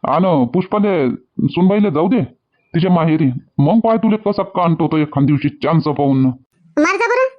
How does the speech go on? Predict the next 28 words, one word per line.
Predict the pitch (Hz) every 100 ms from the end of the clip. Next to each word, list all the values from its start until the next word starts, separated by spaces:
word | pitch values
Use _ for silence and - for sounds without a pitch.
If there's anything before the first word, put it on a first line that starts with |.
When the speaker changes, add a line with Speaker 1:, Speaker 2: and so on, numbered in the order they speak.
| _
Speaker 2:
नाही | 359 403
सोडून | 427 403
चालली | 381 415
जातो | 415 415
तर, | 440
मा | 381 339
भावाच्या | 359 415
घरी | 339 392
चालली | 403 427
जाईन | 480 698
मी. | 659 - _ _ _ _ _ _ _ _ _ _ _ _ -
Speaker 1:
हो | 151
जातो | 170 175 202
ना, | 240
कितीक | 254 - 170 170
दिवस | 196
पोचते | 196 196 185 196
तुझा | 180
भाऊ, | 175 160 233 311 - _ -
आणि | 160
तुझी | 208
भाऊजाई | 151 165 175 214
कितीक | 185 214 170
दिवस | 196
तुझी | 180 196
साडी | 190 165 190
धुते | 180 196
तर, | 214